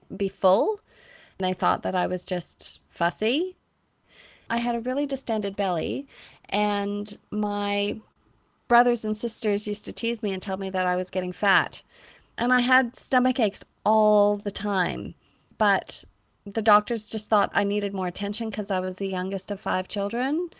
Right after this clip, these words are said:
It wasn't until I was in fifth grade and we were in the classroom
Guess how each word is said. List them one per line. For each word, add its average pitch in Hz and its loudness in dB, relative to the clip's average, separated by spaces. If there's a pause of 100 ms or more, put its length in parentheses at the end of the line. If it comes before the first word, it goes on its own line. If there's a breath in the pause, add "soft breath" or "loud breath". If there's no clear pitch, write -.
(1080 loud breath)
It 214 4
wasn't 277 2
until 277 0
I 226 6
was 226 -2
in 240 -2
fifth - -2
grade 185 4
and 196 -4
we 208 -2
were 202 0
in 220 -2
the 226 -6
classroom 196 -2